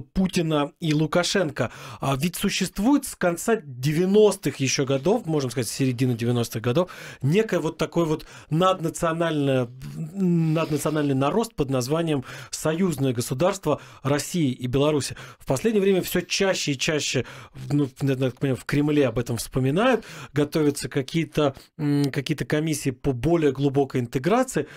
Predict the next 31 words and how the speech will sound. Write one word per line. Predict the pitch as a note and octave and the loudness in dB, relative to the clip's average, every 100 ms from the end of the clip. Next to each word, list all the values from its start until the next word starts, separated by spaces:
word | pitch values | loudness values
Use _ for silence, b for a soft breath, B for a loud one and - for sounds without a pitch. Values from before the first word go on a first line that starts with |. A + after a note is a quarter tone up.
| B - | B -6
Вот | C#3 | -4
это | C#3+ | 0
вот | C3 | -2
смешной | - C#3+ C#3+ C#3+ | 0 -2 0 -2
человек | - C3 B2 | 0 -2 0
по, | C3 B2+ | 0 0
по | B2 | 0
имени | B2+ A#2+ | 0 0
Дмитрий | B2 B2+ B2 | 0 -2 0
Медведев | A#2 A2+ A3 A#3+ | -2 0 0 0
все | - E3+ | -2 -2
время | E3+ D#3 | 0 -2
об | C#3+ | 0
этом | C#3+ C#3 | -2 0
говорит. | C3+ B2+ B B B | 0 0 B B B
О | - | -4
чем | C#3 - C#4+ | 0 0 2
идет | B3+ G#3+ G#3+ | 2 0 2
речь? | A3 - - | 0 0 -4
Действительно | B2 C3 A#3 B3 G3 | -6 -2 0 2 0
ли | F3+ | 0
речь | D#3+ G3+ F#3 | 0 -2 0
идет | F#3 F#3+ | -2 0
о | G3 F3 | 0 2
попытке | F#3 E3+ G3+ G3+ E3 | 2 0 -2 0 -2
какого-то | E3 F3+ E3+ F3 B B - | 0 0 0 -2 B B -6
политического | - F3 F3+ A#3+ C#4 - F3 | -2 0 0 0 0 0 -2
поглощения | - D3 D#3 D#3+ - F3+ D#3+ C#3+ | -2 -2 0 0 0 0 2 0
независимой | C3 C#3+ D3 D3 D3 B2+ C#3 | 0 0 2 2 2 0 -2
Беларуси | B2+ C#3 C3+ B2+ B2+ | 0 2 2 0 -2
Москвой? | B2 - A#2 G2+ | -2 -2 -4 -6